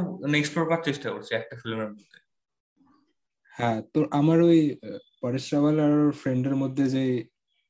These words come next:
Speaker 2: মানে, কনফ্লিক্ট গুলো হতো না, মানে, ও-, ওদের মধ্যে ডায়ালগ গুলো, ওটা খুব ভালো লাগছে।
Speaker 1: হ্যাঁ,
Speaker 2: যে
Speaker 1: হ্যাঁ, ওই দুজন
Speaker 2: ওটা,
Speaker 1: ভেটারান একটা
Speaker 2: ওটা
Speaker 1: ব্যাপার
Speaker 2: একদম
Speaker 1: আছে।
Speaker 2: টিপি-, হ্যাঁ, একদম টিপিক্যাল ইন্ডিয়ান আঙ্কেল এর কনভারসেশন এর মতো লাগছে।
Speaker 1: হ্যাঁ, হ্যাঁ, হ্যাঁ।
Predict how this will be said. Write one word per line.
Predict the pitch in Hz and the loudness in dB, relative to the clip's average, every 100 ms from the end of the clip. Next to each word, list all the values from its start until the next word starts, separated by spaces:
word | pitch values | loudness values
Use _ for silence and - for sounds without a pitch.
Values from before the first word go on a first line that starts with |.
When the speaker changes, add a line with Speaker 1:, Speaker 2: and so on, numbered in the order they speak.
| _ _ _ - | _ _ _ -12
Speaker 2:
মানে, | 113 110 | -8 -6
কনফ্লিক্ট | 117 120 139 127 | -2 0 2 0
গুলো | 135 131 127 | 2 2 2
হতো | 151 | 2
না, | 143 101 | 2 0
মানে, | - 101 | -8 -10
ও-, | 107 113 - | -6 -6 -4
ওদের | 120 135 | 0 2
মধ্যে | 135 135 | 4 2
ডায়ালগ | 143 123 127 131 | 2 4 2 2
গুলো, | 135 131 127 | 0 2 2
ওটা | 123 | 0
খুব | 117 120 | -2 -4
ভালো | 104 92 | -6 -8
লাগছে। | 90 - - | -10 -8 0
Speaker 1:
হ্যাঁ, | 131 113 110 | 2 2 2
Speaker 2:
যে | 117 | 0
Speaker 1:
হ্যাঁ, | 107 | 0
ওই | 139 139 | -2 -4
দুজন | 135 151 | -2 0
Speaker 2:
ওটা, | 151 | 2
Speaker 1:
ভেটারান | 139 147 170 | 2 4 2
একটা | 147 143 | 2 0
Speaker 2:
ওটা | 139 | -2
Speaker 1:
ব্যাপার | 165 | 0
Speaker 2:
একদম | 165 180 | 4 6
Speaker 1:
আছে। | 175 | 6
Speaker 2:
টিপি-, | 160 175 170 - - _ _ _ _ _ _ _ _ - | 6 6 4 2 -20 _ _ _ _ _ _ _ _ -8
হ্যাঁ, | 117 113 | -4 -2
একদম | 117 139 | -2 0
টিপিক্যাল | 147 147 151 156 147 | 2 4 6 6 4
ইন্ডিয়ান | 143 135 135 131 | 4 4 2 2
আঙ্কেল | 123 123 127 123 117 | 0 0 0 0 0
এর | 117 113 | -2 -4
কনভারসেশন | 117 110 110 - 107 110 104 | -4 -6 -6 -6 -6 -4 -6
এর | 98 | -8
মতো | 98 | -4
লাগছে। | 117 - - - 123 | -4 -2 -4 0 2
Speaker 1:
হ্যাঁ, | 120 - | 2 0
হ্যাঁ, | 117 104 | -2 -4
হ্যাঁ। | - - | -6 -8